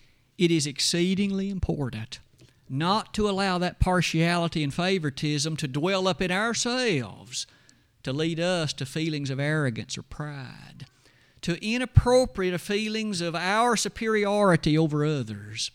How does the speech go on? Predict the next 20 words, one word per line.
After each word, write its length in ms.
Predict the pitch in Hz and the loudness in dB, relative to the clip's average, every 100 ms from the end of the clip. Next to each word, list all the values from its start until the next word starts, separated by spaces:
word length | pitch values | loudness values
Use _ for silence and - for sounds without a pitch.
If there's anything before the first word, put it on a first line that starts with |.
| - | -16
for 180 | - 113 | -8 -2
that 200 | 131 135 | -2 0
would 120 | 143 | 2
be 120 | 151 | 4
wrong. 680 | 156 143 131 110 104 - 110 - _ _ - - - - - _ - - _ - _ - | 2 0 -2 -4 -10 -12 -16 -18 _ _ -20 -20 -20 -20 -20 _ -20 -20 _ -20 _ -2
You 120 | 151 | 2
might 180 | 156 139 | 4 2
appreciate 720 | - 170 190 - 143 143 147 _ _ - | 2 0 0 -2 -2 -2 -6 _ _ -6
in 100 | 120 | -2
Genesis 380 | 151 151 139 - | 0 0 -2 0
forty-one, 500 | 165 160 151 156 147 | 0 2 2 0 -2
verse 200 | 156 - | -2 -2
sixteen, 720 | 165 - - 160 170 170 156 | -2 -6 -4 -2 -2 -2 -2
a 40 | |
majestic 760 | 127 117 135 160 175 - 185 | -4 -2 2 2 2 0 -4
statement 540 | - - 170 165 147 127 | -6 -2 -2 -2 -2 -2
is 80 | 131 | 0
made 240 | 143 147 | 0 0
about 240 | 120 123 | -2 -2
Joseph. 720 | 117 123 120 110 101 107 - | 0 -2 0 -4 -6 -10 -18